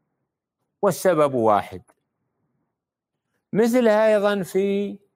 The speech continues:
آخر السورة: "يسألونك، آه، ويستفتونك قل الله يفتيكم في الكلالة إن امرؤ هلك وليس له ولد فله"، آه، إيش؟ ول-، آه،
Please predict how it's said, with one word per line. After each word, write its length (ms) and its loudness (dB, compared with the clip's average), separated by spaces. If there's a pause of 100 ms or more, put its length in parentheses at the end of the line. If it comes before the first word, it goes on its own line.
(320)
آخر 360 0
السورة: 520 0
"يسألونك، 800 -4
آه، 1300 -10
ويستفتونك 800 -4
قل 260 -6
الله 240 -2
يفتيكم 500 -8
في 60 -6
الكلالة 600 -4
إن 180 -10
امرؤ 380 -8
هلك 420 -8
وليس 420 -4
له 520 -4 (840)
ولد 480 0
فله"، 440 -4
آه، 280 -12
إيش؟ 340 -6 (1600)
ول-، 380 -6 (800)
آه، 340 -8